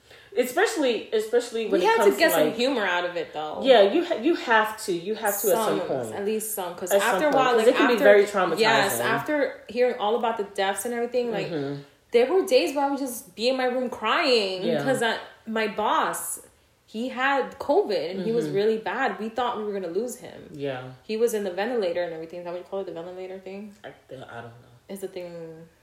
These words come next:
Speaker 2: like a tube or something, right? That
Speaker 1: Oh.
Speaker 2: helps them breathe. They're put on that,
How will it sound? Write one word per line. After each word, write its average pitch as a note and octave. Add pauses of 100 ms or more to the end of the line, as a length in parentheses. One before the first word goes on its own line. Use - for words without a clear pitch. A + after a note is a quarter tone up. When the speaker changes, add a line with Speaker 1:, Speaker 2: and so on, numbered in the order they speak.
(160)
Speaker 2:
like F3
a F3
tube F3
or D3
something, D3
right? D3
That D#3
Speaker 1:
Oh. -
Speaker 2:
helps D#3
them D3+
breathe. D3+ (960)
They're F3+
put G3
on E3
that, -